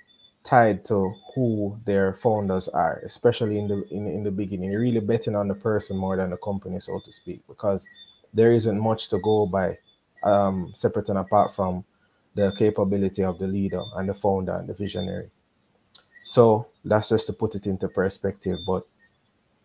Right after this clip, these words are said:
in successive financial years, we've seen cases where there's inconsistencies around the timing of how financials are released. So some of the,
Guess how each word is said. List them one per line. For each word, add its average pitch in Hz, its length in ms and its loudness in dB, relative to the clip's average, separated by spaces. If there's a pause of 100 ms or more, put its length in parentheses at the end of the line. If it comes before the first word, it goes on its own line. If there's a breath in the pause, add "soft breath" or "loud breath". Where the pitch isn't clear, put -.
(380)
in 123 160 2
successive 127 580 4
financial 117 600 4
years, 104 520 0 (440 soft breath)
we've 107 220 2
seen 113 300 2
cases 107 480 2
where 101 520 2 (300)
there's 101 220 2
inconsistencies 101 1160 -2 (240)
around 101 500 0 (280 loud breath)
the 92 60 -2
timing 113 580 2 (340)
of 95 160 0
how 107 240 4
financials 104 640 0
are 98 180 2
released. 104 540 -4
So 95 200 2
some 101 220 -4
of 95 140 0
the, 98 320 0